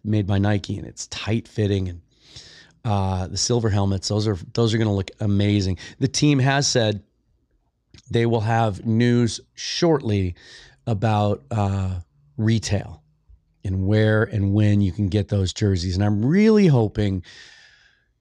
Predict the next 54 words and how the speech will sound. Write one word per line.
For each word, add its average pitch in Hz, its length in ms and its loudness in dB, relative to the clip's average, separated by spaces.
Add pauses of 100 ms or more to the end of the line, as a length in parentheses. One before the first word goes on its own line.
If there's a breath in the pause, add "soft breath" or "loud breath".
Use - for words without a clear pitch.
(140)
that 131 180 0
one 139 160 2
of 135 80 2
the 123 80 4
options 107 360 0
is 110 140 2
that 113 60 -2
you 117 120 0
can 110 120 2
customize 98 560 0
them 82 140 -10 (440)
and 127 100 2
get 147 160 0
any 147 540 4 (160)
X - 240 -4
player 117 380 2
that 110 160 -2
you 117 120 0
wanna 101 240 0
get. 85 240 -10 (580)
Uh, 104 320 2
it 123 100 2
would 127 120 2
be 117 140 4
a 104 80 0 (160)
huge 175 500 2
miss 110 480 0
on 107 140 0
the 104 60 0
part 110 240 0
of 98 60 0
the 98 180 0
Seahawks 107 480 0
in 104 60 2
the 104 100 4
N 101 80 2
F 92 120 -4
L 92 280 -2 (280 loud breath)
if - 120 -8
that 101 180 0
wasn't 98 280 -2
the 101 80 -6
case. 87 260 -6
And 110 80 -2
so 131 100 2
what 139 140 2
I 160 100 4
wanna 165 180 4
know, 127 200 4
throw 139 360 0
it 175 140 -2
in 139 160 2
the 143 60 2
comments. 151 680 0